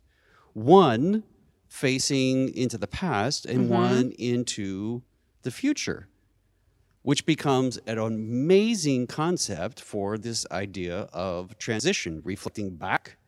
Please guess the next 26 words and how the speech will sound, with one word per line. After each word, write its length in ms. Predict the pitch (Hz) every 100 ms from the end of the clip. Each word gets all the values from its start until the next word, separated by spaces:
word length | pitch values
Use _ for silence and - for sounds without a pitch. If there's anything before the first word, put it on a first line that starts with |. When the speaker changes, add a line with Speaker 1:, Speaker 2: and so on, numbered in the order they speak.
| _ _ _
Speaker 2:
Right. 440 | 190 190 220 226 -
Speaker 1:
and 160 | 117 120
then 140 | 117
also 800 | 113 117 - 117 113 113 117 113 -
looking 640 | 104 104 107 113 104 101
Speaker 2:
Looking 40 | 113
Speaker 1:
forward. 600 | - - 202 139 - 202
Speaker 2:
forward. 200 | 92 87
Speaker 1:
Yeah. 640 | 160 247 247 214 131 85 - _ _
Speaker 2:
Very 240 | 320 320 226
nice. 460 | 180 170 170 175
Speaker 1:
However, 840 | - 147 156 175 208 110 92 185 233 - - _ _ _ _ _ _ _ _ -
Speaker 2:
What? 280 | 180 147 -
Speaker 1:
it 120 | 127
only 240 | 143 147 131
lasted 600 | 127 139 135 - 110 92
for 640 | - 110 107 107 104 101
five 240 | - 117
hundred 280 | 120 107 98
years, 600 | 107 147 110 104 139 - - _ _ _ _ -
and 220 | 123 117
then 640 | 110 180 202 120 135 208 202 _ _ _ _ _ _ _ _ _ _
the 80 | 117
Council 440 | - 160 160 143
of 100 | 113
Tours 800 | - - 175 98 95 147 - -